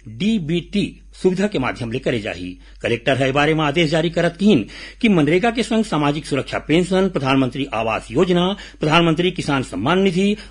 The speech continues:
और प्रधानमंत्री श्रमयोगी मानधन योजना के भुगतान घलो डीबीटी डहार ले करे जाही। कांकेर कलेक्टर हा ग्रामीण सचिवालय ला सक्रिय करे बर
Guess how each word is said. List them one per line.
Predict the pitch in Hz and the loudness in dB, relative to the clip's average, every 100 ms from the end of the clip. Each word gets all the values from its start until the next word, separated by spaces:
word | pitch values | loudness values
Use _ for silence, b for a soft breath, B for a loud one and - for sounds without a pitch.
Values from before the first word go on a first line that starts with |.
| - | -2
और | 151 | 0
प्रधानमंत्री | 143 139 220 214 214 226 | 0 4 4 4 2 0
श्रमयोगी | 208 180 165 170 160 180 | 2 2 4 2 2 0
मानधन | 143 139 135 113 | 2 2 0 -2
योजना | 92 160 202 208 | 0 0 2 2
के | 196 | 0
भुगतान | 170 165 185 185 | -2 -2 -2 0
घलो | 147 202 101 B B B 113 | 2 2 2 B B B -2
डीबीटी | 156 226 214 214 | 0 2 0 -2
डहार | 160 123 117 | -2 -2 -2
ले | 120 170 - - - | -2 -4 -8 -6 0
करे | 214 143 | 0 0
जाही। | 95 92 85 - - - - b b b b b b - - | -4 -6 -12 -14 -20 -20 -20 b b b b b b -10 -4
कांकेर | 139 151 151 | 0 2 2
कलेक्टर | 135 151 190 170 | 2 2 2 4
हा | 185 | 4
ग्रामीण | 151 151 165 208 | 2 2 4 4
सचिवालय | 202 170 143 135 175 196 | 2 -2 -2 0 2 4
ला | 196 208 | 4 2
सक्रिय | 196 202 190 220 240 220 | 2 -2 -2 2 4 4
करे | 175 214 | 6 6
बर | 151 113 | 6 0